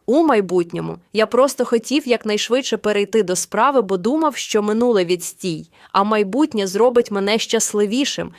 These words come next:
Коли ви живете в майбутньому, ви втрачаєте теперішній момент. Ви перестаєте ним насолоджуватися. Ви починаєте хотіти того, чого не маєте, і не хочете того, що вже маєте.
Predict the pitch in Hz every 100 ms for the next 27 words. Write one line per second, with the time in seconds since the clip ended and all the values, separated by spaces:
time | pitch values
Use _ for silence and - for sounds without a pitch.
0 | - - 254 320 262 247 226 190 180 175
1 | 190 190 240 370 294 269 269 190 196 190
2 | - 180 170 208 233 277 277 285 277 190
3 | 185 175 185 - 190 185 175 165 165 -
4 | _ - - 180 330 349 262 240 - 214
5 | 190 262 302 254 233 220 220 - 233 269
6 | 240 180 170 175 170 - - - _ -
7 | 190 302 302 - 240 240 277 262 233 -
8 | 220 247 269 214 208 285 262 240 254 233
9 | 214 208 208 277 269 202 190 180 220 226
10 | - 277 285 262 240 214 - 277 285 220
11 | - 247 226 254 285 311 233 185 175 165